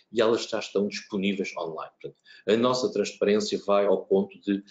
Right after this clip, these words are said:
as nossas term sheets, que são standard, estarem disponíveis online para que os, os promotores as possam conhecer, eh, mesmo antes de virem apresentar um projeto à, à Portugal Ventures.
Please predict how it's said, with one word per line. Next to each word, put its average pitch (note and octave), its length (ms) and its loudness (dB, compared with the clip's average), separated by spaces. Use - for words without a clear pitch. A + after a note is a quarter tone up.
as A2 180 2
nossas C3 320 0
term F#2 200 -4
sheets, - 500 -8
que - 80 -8
são - 180 -8
standard, B2+ 600 0
estarem G#2+ 380 2
disponíveis G#2+ 600 -2
online G2 600 -2
para F#2+ 180 0
que G#2 320 -6
os, F#2+ 380 -2
os E2+ 220 -4
promotores G#2 560 2
as G#2 100 0
possam G#2+ 480 0
conhecer, G#2 640 0
eh, F2 640 0
mesmo A#2 540 4
antes G#2+ 420 0
de G2 100 -14
virem A2 280 2
apresentar G2 640 -2
um G#2 160 -4
projeto G#2 500 -2
à, F#2+ 320 -2
à G#2 40 0
Portugal F2 420 0
Ventures. - 360 -10